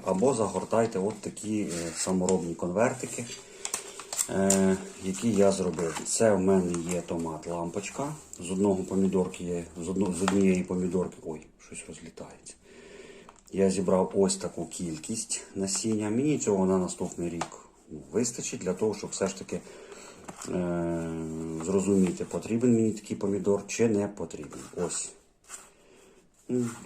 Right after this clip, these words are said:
кожна насінинка відділена одна від іншої і все. І так зберігаємо його до весни. Весною будемо висівати разом теж з вами.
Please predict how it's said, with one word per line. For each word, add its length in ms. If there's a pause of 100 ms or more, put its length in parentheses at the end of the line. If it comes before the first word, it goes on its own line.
кожна 320
насінинка 720
відділена 560
одна 300
від 200
іншої 720
і 280
все. 520 (960)
І 100
так 260
зберігаємо 680
його 220
до 200
весни. 460
Весною 380
будемо 300
висівати 520
разом 380
теж 400
з 100
вами. 300